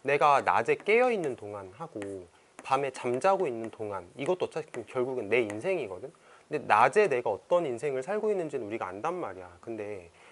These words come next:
밤에 잠자고 있는 동안에는 내가 어떤,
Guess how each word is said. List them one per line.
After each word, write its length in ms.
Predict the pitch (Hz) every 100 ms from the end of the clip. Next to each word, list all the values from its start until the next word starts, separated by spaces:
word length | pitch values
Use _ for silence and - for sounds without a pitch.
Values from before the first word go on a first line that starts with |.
| _
밤에 240 | - 147 143
잠자고 480 | 131 135 208 208
있는 180 | 185 156
동안에는 480 | 139 131 123 113 101
내가 200 | 117 107
어떤, 840 | 101 - 190 170 147 127 113 104